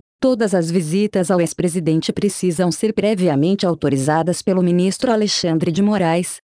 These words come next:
relator do processo no Supremo Tribunal Federal. Mesmo reafirmando em diversas ocasiões que disputará a reeleição em São Paulo,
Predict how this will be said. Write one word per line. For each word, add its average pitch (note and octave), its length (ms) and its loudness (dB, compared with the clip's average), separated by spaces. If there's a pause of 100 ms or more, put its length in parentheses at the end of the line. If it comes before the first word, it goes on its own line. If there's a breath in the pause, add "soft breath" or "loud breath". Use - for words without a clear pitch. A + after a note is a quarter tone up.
relator G#3 600 2
do F#3+ 80 0
processo E3+ 580 0
no F3+ 80 2
Supremo F#3 520 0
Tribunal E3 480 0
Federal. D3+ 480 0 (400)
Mesmo G3 340 2
reafirmando F3+ 680 0
em G#3+ 100 2
diversas F3+ 580 0
ocasiões E3+ 600 0
que G#3 140 -2
disputará F3 580 0
a E3+ 40 0
reeleição F3+ 680 0
em E3+ 60 2
São A3+ 260 -2
Paulo, F3 440 0